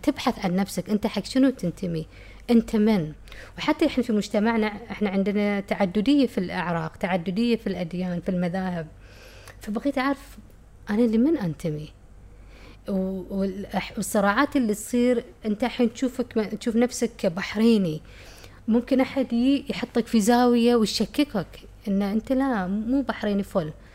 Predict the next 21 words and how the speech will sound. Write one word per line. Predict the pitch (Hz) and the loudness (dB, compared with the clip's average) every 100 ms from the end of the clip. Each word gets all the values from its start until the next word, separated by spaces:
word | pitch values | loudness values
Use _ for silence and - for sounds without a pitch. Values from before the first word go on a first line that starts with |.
| - - - | -20 -20 0
مو | 233 277 | 4 6
مية | 226 | 6
بالمية، | 190 185 180 170 170 | 2 0 0 -2 -8
في | - 247 - | 0 0 0
أشياء | 233 - 240 240 233 214 190 | -2 0 2 4 4 0 -6
أنت | 202 | 2
ما | 226 254 | 4 4
تمتلكها. | 214 - 165 165 - 147 - - - - - - - - - | 0 -2 -2 -2 -6 -10 -12 -20 -20 -20 -20 -20 -20 -20 -20
فبالذات | - - 220 214 214 208 214 208 220 208 311 | -20 0 4 4 4 4 2 2 2 2 0
في | - | 2
فترة | 240 220 214 190 | 0 2 2 0
الصراعات، | - 175 175 165 160 160 - 233 | 0 0 0 -2 -6 -8 -16 -12
آه، | 208 185 185 170 175 165 170 180 - 196 185 151 170 - - - - - - - - | -8 -6 -4 -4 -6 -8 -10 -14 -20 -18 -16 -16 -18 -20 -20 -20 -20 -20 -20 -20 -20
فعشت | - 196 220 - - | -6 0 0 0 -4
تلك | 220 - | -4 -2
المرحلة، | 196 180 196 - 175 202 226 - - - - - - - - - - - - | -2 0 -2 -2 -6 -6 -8 -18 -20 -20 -20 -20 -20 -20 -20 -20 -20 -20 -6
آه، | 214 190 185 180 175 170 | 0 2 2 0 -2 -4
حالة | 175 214 214 214 | -2 2 2 2
الصراع، | 202 - 175 190 254 - - - | 0 0 0 0 -2 -6 -14 -8
وصار | 196 - 269 | -6 0 2
تخصصي | 294 233 - 214 - 254 - 214 240 262 | 2 -2 -2 -4 -2 -2 0 0 -2 -6